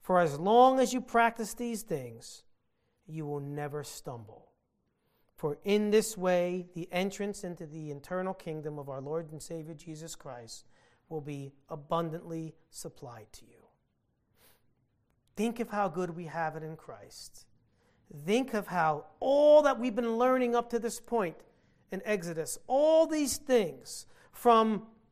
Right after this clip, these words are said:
the first lamb that had to be slain, and the blood being on a doorpost and a lintel, all that God did from his,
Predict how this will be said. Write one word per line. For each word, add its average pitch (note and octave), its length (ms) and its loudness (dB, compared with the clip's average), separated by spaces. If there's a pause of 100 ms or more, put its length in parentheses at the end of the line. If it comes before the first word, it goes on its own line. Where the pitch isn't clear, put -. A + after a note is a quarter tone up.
(840)
the G#3 100 2
first D4+ 400 8
lamb C#4+ 320 6
that C#4 120 6
had C4+ 200 6
to C4+ 80 4
be C4 120 -4
slain, F#3 680 0 (760)
and F#3 120 -4
the F3+ 60 2
blood B3 480 8
being C4 260 2
on B3+ 80 4
a B3+ 60 6
doorpost B3 520 8
and B3 80 -2
a C4 60 0
lintel, E3 420 -6 (1600)
all D#4 400 12
that C#4+ 200 8
God C#4 320 10
did C4+ 300 2
from A#3+ 240 4
his, G#3+ 440 0